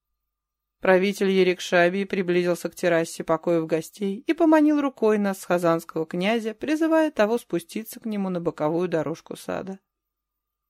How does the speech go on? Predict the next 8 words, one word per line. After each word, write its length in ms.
Ардамир 460
подчинился, 800
только 300
убрал 280
предварительно 720
меч 320
в 20
ножны 520